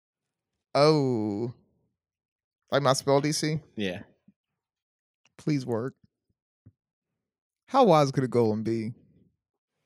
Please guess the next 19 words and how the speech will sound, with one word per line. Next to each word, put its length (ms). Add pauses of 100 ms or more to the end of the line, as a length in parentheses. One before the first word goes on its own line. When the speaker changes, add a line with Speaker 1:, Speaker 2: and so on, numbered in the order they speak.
(800)
Speaker 2:
I 100
don't 140
know. 120 (720)
Speaker 1:
Yeah, 240
D 160
C 220
is 180
twelve, 460
by 160
the 80
way. 320 (1900)
Speaker 2:
He 160
succeeds. 800 (2500)
Speaker 1:
Well, 220
guys, 280
I've 180
done 160
my 160
part. 420